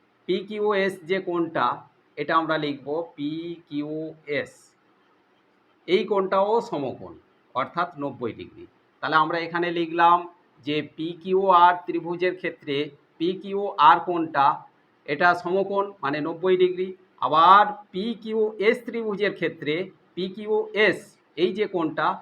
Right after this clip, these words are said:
এই কোণটাও সমকোণ, অর্থাৎ নব্বই ডিগ্রি। তাহলে দুটো ত্রিভুজের ক্ষেত্রে একই কোণ সমকোণ। তাহলে এর থেকে লিখতে পারি এই যে ত্রিভুজ দুটোই সমকোণী ত্রিভুজ, অর্থাৎ পিকিউআর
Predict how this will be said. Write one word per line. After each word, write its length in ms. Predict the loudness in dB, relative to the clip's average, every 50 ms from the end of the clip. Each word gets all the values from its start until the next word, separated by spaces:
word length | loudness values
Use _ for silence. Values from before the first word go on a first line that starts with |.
| -10 _ -2 0
এই 80 | 0 0 -2
কোণটাও 400 | -4 -4 -4 -4 -4 -4 -4 -4 -4 -6 -8
সমকোণ, 360 | -10 -10 -10 -10 -10 -10 -8 -6 -6 -6
অর্থাৎ 260 | -6 -6 -6 -6 -6 -6 -8 -8
নব্বই 280 | -8 -6 -6 -6 -6 -6 -8
ডিগ্রি। 240 | -16 -18 -20 -20 -20 _ _ _ _ -8
তাহলে 220 | -4 -2 0 0 0 -2 -4 -6 -12 _ _ _ _ _ _ _ _ _ _ _ _ -12 -6 -4
দুটো 240 | -2 0 2 4 2 2 2
ত্রিভুজের 480 | 0 -2 0 0 0 0 0 -2 -2 -2 -4
ক্ষেত্রে 360 | -6 -6 -6 -6 -4 -2 0 0 0 -2 -4 -10 -10 -4 0 0
একই 280 | 0 0 -2 -4 -4 -4 -6 -6 -4
কোণ 180 | -2 0 0 -2 -2 -4 -8
সমকোণ। 440 | -10 -8 -6 -6 -6 -8 -10 -14 -16 -16 -20 _ _ _ _ _ _ _ _ _ _ _ _ _ _
তাহলে 180 | -2 2 4 4 4
এর 80 | 4 2 0 -4
থেকে 160 | -2 0 0 0 -2
লিখতে 200 | -2 -2 -2 0 2
পারি 180 | 2 2 2 2 2 2 0
এই 80 | -2 -2 -2
যে 60 | -4 -4 -4 -2
ত্রিভুজ 320 | -2 -2 0 -2 -4 -6 -8 -10
দুটোই 360 | -10 -6 -2 0 0 0 0 -2 -8 -16 -20 _ -16 -10
সমকোণী 460 | -8 -4 0 0 0 0 0 0 0 0 0
ত্রিভুজ, 340 | 0 0 0 0 -2 -4 -6 -12 _ _ -4 -4 -4
অর্থাৎ 240 | -2 -2 -4 -6 -6 -8 -14
পিকিউআর 1120 | -12 -12 -10 -12 -12 -12 -6 -2 0 0 0 0 -4 -6 _ _ 4 8 10 12 12 10